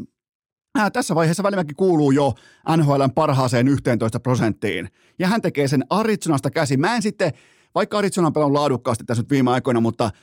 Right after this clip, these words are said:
muistakaa se, että mä en tuu hyväksymään sitä koskaan selitykseksi, että jo-, jollain pelaajalla ei kulje.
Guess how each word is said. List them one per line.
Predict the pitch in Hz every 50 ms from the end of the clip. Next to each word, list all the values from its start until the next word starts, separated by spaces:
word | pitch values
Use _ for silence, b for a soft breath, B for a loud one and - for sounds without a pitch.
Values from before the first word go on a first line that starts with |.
| b b b b b _
muistakaa | 151 190 226 220 247 - 190 180 151
se, | 135 170
että | 151 - -
mä | 123 131 180 -
en | - 196 196 175
tuu | - 185 180 147 123 131
hyväksymään | 160 170 202 175 - - - 143 127 120 117 113
sitä | 151 147 - 131
koskaan | - - 147 143 - - 143 139 135 117
selitykseksi, | - 139 139 120 123 117 - 127 104 113
että | 113 - 143
jo-, | 127 - -
jollain | 165 165 165 147 123 -
pelaajalla | 170 175 175 165 139 120 123 120
ei | - 123 131 113 -
kulje. | - 147 156 160 156 139 120 117 107 104 104 107 101